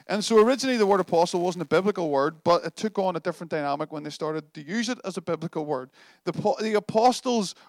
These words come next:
were sent out representing Jesus, the family of God, into new missional frontiers, breaking new boundaries to carry the kingdom message that Jesus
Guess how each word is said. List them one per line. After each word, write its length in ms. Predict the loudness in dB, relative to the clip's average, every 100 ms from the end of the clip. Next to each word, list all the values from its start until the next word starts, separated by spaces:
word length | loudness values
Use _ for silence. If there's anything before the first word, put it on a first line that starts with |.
| -4
were 140 | -2
sent 440 | -2 0 0 0 4
out 220 | 4 2
representing 960 | 2 4 4 0 -2 -2 -2 -8 -10 -12 _
Jesus, 760 | -4 0 0 -2 -6 -8 -12 -16 _ _ _ _ -8
the 100 | -6
family 420 | 2 2 4 0
of 100 | -2
God, 420 | 0 2 4 2 0 _ -6
into 540 | -2 -2 -4 -2 -2
new 480 | 0 0 2 4 2
missional 720 | 0 -2 -2 -4 -2 2 2
frontiers, 960 | 2 2 2 0 -4 2 2 0 -8 -20 _ _ 0
breaking 560 | 6 8 6 4 0 0
new 180 | 0
boundaries 800 | 4 6 6 2 -2 -4 -8 -14 _ _ -10
to 80 | -8
carry 480 | -2 4 6 6 2
the 100 | -4
kingdom 460 | -6 -6 -4 -2
message 380 | 0 -2 -2 -10
that 160 | -12 -10
Jesus 460 | -6 -4 -4 -8